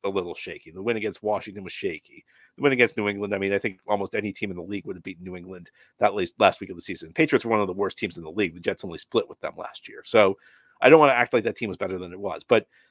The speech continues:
the fact of the matter is almost every team is a, is a playoff contender in the N F L these days, with the addition of the seventh team in each conference making the playoffs.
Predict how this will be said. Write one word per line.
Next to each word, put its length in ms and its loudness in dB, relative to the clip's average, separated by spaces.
the 60 -18
fact 200 8
of 80 4
the 60 2
matter 300 6
is 240 -8
almost 260 2
every 240 2
team 400 -6
is 140 2
a, 140 -4
is 100 -2
a 60 -8
playoff 400 4
contender 340 -12
in 80 -12
the 100 -10
N 100 -14
F 100 -4
L 160 4
these 160 -12
days, 280 -14
with 160 -4
the 200 -4
addition 340 -4
of 80 -10
the 100 -14
seventh 520 -2
team 240 -2
in 80 -6
each 180 -12
conference 460 -2
making 240 -8
the 80 -14
playoffs. 580 0